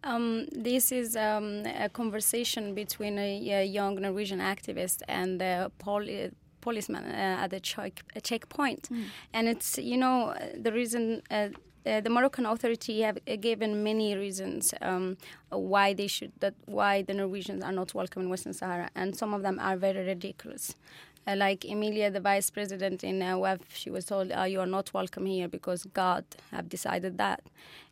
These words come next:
Speaker 1: Uh, and here also, this is actually one of the sound clip, which was, we were quite worried when we heard it, because, uh, the girl, um,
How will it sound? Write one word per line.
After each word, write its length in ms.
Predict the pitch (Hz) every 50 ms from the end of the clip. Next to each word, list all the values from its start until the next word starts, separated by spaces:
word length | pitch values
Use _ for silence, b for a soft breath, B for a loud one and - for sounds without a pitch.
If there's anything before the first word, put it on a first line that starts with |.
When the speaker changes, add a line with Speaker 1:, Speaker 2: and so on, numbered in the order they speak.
| B
Speaker 1:
Uh, 360 | - 202 202 202 202 202 202 202 -
and 420 | - 208 208 208 208 214 208 196 185
here 320 | 202 226 226 220 226 208
also, 360 | 208 202 202 208 202 - 226 202
this 180 | 190 220 220 -
is 60 | -
actually 440 | - 208 220 - - 226 214 208 208
one 220 | 196 208 202 208
of 140 | 202 190 185
the 340 | 202 196 190 185 185 196 - - -
sound 380 | - - - 233 233 226 220 226
clip, 300 | - - 214 190 190 -
which 280 | - - 190 - - - B B B B B B -
was, 320 | - - 208 202 190 208 -
we 160 | - 220 214
were 140 | 214 208 214
quite 400 | 220 - - 240 214 214 - -
worried 480 | 233 214 202 202 196 190 185 - - -
when 280 | - 202 196 190 190 190
we 300 | 196 196 190 190 - - 175
heard 220 | 208 196 196 196
it, 140 | - - - - -
because, 360 | - 196 - 208 202 190 180
uh, 120 | 190 185 185
the 120 | 180 190
girl, 360 | 185 180 196 196 196 196 185 180 -
um, 380 | - 196 185 185 180 180 190